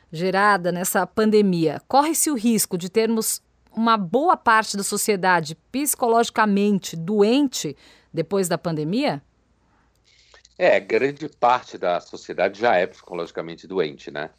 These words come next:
Speaker 2: Basta ver o número de ansiolíticos, antidepressivos, principalmente entre a população mais jovem. Aliás, Karen, na sua última pergunta, e que eu não respondi, eu queria acrescentar.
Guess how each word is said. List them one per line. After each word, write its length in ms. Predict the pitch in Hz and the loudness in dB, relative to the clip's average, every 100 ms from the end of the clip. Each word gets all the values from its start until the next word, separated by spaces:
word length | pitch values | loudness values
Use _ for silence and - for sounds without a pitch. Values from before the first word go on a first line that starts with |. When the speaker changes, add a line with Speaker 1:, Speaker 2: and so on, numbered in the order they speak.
| _ _ - - - | _ _ -20 -20 -4
Speaker 2:
Basta 400 | - 92 - 104 104 95 | 0 0 0 -6 -6 -8
ver 200 | 101 101 | 0 0
o 80 | |
número 340 | 98 92 95 87 | -2 -4 -4 -4
de 140 | 85 | -4
ansiolíticos, 1040 | 87 - - 90 80 82 92 - - 76 | -6 -6 -6 -4 -4 -6 -6 -8 -10 -6
antidepressivos, 1080 | 87 80 78 80 87 82 - - 85 87 - | -6 -6 -4 -4 -2 -4 -6 -6 -4 -4 -8
principalmente 560 | - 127 135 101 101 113 | -2 0 0 0 -2 -4
entre 180 | 101 113 | -2 -2
a 60 | |
população 400 | 110 104 98 98 | 0 0 0 0
mais 180 | 101 110 | -4 -2
jovem. 300 | 80 76 78 - - - | 0 -2 -4 -14 -20 -4
Aliás, 400 | 113 117 123 165 | 0 4 4 2
Karen, 380 | - 104 85 80 | 0 -2 -2 -12
na 120 | - 87 | -16 -12
sua 200 | - 113 | -6 -6
última 300 | 117 110 92 | -6 -12 -8
pergunta, 640 | 82 76 117 123 90 80 | -8 -8 -10 -6 -6 -6
e 120 | 90 | -12
que 80 | 87 | -6
eu 40 | 90 | -4
não 120 | 92 | -4
respondi, 420 | 87 - 87 87 | -6 -8 -6 -4
eu 60 | 104 | -2
queria 180 | 104 | 2
acrescentar. 720 | 98 107 98 120 113 - 80 | 2 0 -2 -4 -2 0 0